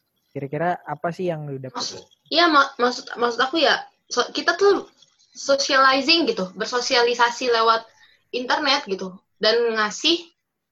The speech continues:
Speaker 2: vibes, vibes positif lewat konten-konten kita di sosmed itu. Misalnya, eh, ada nih teman kita ngepost foto, terus kita komen tuh, komen light compliment gitu ya, muji dia.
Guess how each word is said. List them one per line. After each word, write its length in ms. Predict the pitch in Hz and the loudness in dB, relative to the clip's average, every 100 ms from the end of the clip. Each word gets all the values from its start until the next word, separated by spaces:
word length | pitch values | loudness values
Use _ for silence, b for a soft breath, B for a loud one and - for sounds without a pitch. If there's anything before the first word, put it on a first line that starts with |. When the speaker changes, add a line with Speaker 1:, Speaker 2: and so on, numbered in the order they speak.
| _ _ _ _ _ _ | _ _ _ _ _ _
Speaker 2:
vibes, 580 | 254 247 - - - - | 0 0 -4 -12 -12 2
vibes 340 | 254 262 - - | 2 2 -6 -2
positif 720 | 233 233 226 220 285 359 - _ _ _ _ _ | -2 -2 -6 -4 -2 -2 -4 _ _ _ _ _
lewat 420 | 226 226 226 320 - | 0 4 4 2 0
konten-konten 580 | 269 262 247 240 240 233 | -2 0 0 0 0 -4
kita 260 | 302 311 | -2 0
di 300 | 262 247 349 - _ _ _ _ _ | 0 -2 -4 -10 _ _ _ _ _
sosmed 340 | - 240 240 233 | -6 -4 -2 -4
itu. 180 | 277 302 | -4 -4
Misalnya, 500 | 262 196 196 208 190 180 _ _ _ _ b b _ | -4 -4 -4 -2 -2 -4 _ _ _ _ b b _
eh, 260 | 214 208 - | -2 -2 -6
ada 220 | - 202 233 | -8 0 2
nih 140 | 247 | 2
teman 220 | 226 196 | -2 -6
kita 200 | 196 208 226 | -8 -6 -6
ngepost 300 | 196 196 185 | -6 -12 -10
foto, 380 | 185 180 180 _ _ _ _ _ _ _ _ _ _ _ | -10 -10 -12 _ _ _ _ _ _ _ _ _ _ _
terus 160 | 320 | -4
kita 260 | - - - | -2 0 2
komen 360 | 277 302 311 311 | 2 2 2 2
tuh, 200 | 247 - | -4 -4
komen 500 | - 240 247 240 240 | -2 0 2 -2 -2
light 240 | 226 233 233 | 0 -2 -2
compliment 480 | 220 220 240 240 226 | -6 -2 2 2 0
gitu 180 | 190 175 | -2 0
ya, 140 | 196 - _ - | -2 -2 _ -6
muji 340 | 208 190 202 | -6 -4 -6
dia. 220 | 190 180 | -4 -4